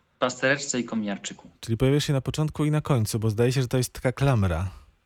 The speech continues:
Speaker 1: Y, znaczy ja w, w, generalnie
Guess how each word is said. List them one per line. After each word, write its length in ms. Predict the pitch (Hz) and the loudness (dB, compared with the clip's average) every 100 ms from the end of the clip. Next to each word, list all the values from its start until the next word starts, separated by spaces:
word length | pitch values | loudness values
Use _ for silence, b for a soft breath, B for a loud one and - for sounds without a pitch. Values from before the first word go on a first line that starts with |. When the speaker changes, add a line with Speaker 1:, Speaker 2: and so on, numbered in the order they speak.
| _ _ _ _ B B _ - | _ _ _ _ B B _ 0
Speaker 1:
Y, 280 | 147 151 - - | 2 2 -4 -2
znaczy 240 | 175 190 202 | 2 4 4
ja 140 | 196 | 4
w, 40 | 196 | 2
w, 280 | 170 160 - 160 151 - | -4 -6 -2 -2 -2 0
generalnie 480 | 156 175 185 196 180 | 2 4 6 6 4